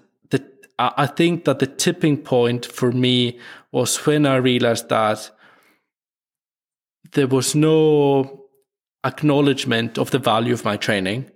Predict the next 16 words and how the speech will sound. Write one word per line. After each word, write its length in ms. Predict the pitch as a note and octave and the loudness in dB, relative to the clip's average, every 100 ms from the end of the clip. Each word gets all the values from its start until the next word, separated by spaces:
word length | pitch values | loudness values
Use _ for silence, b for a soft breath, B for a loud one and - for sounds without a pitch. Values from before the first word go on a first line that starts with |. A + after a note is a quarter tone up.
| _ _ _ _ _ _ | _ _ _ _ _ _
There 80 | A#2+ | -4
was 220 | A#2+ - | -2 0
no 100 | C#3+ | 0
possibility 540 | C#3 C#3+ C3 C3 C3+ | 0 -2 0 -2 0
even 160 | C#3 C3 | 0 0
to 80 | B2 | 0
say, 160 | C3 | 0
"Oh, 180 | A#2 B2+ | 2 0
actually, 380 | G#2+ B2+ - B2 | 0 -2 -2 0
I 40 | |
don't 160 | A#2 B2 | 0 -2
believe 360 | A#2+ A#2 A2+ | -2 0 0
in 100 | A2 | -2
locked 260 | G#2 G2+ - | 0 -2 -2
doors." 400 | A#2 G#2+ G2+ G2+ | 0 0 0 -2
And, 520 | - A#2+ A#2 A#2 A#2 | -2 0 0 -2 -4